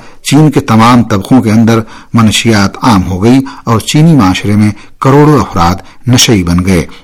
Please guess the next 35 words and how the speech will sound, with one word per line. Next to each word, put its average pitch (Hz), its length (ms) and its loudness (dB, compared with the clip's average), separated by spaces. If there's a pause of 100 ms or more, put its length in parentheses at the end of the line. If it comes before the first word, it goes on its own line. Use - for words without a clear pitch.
اور 101 140 -4
مختلف 98 540 -2
قسم 120 260 -2
کی 113 140 -4
سماجی 104 500 -2
و 101 80 -2
معاشی 113 420 0 (280)
پریشانیاں 104 640 0 (320)
لاحق 127 420 -2
ہو 95 120 -4
گئیں۔ 98 160 2 (840)
عالمی 151 300 4
سروے 127 440 2
رپورٹوں 107 300 0
سے 135 140 -2
پتہ 104 220 -4
چلتا 104 320 -2
ہے 127 120 2 (260)
کہ 117 80 -2
امریکہ 113 420 0 (340)
کا 107 200 -4
جاسوسی 104 560 -2
کا 117 120 -2
ادارہ 104 400 -2 (260)
سی 120 260 0
آئی 123 220 2
اے 110 140 2 (220)
اس - 160 -4
تجارت 113 440 -2
کے 131 80 0
عالمگیر 110 540 0
ہونے 117 260 2
کی 120 100 -2
بنا 110 220 2
پر 113 200 -2